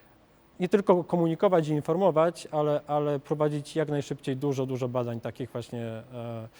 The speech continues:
społecznych, behawioralnych i tak dalej, w takich przypadkach, gdzie wiemy, że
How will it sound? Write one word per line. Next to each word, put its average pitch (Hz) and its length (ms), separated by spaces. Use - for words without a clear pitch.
społecznych, 170 520
behawioralnych 139 720
i 131 60
tak 127 160
dalej, 131 340
w - 100
takich 135 340
przypadkach, 135 500
gdzie 127 180
wiemy, 135 320
że 127 280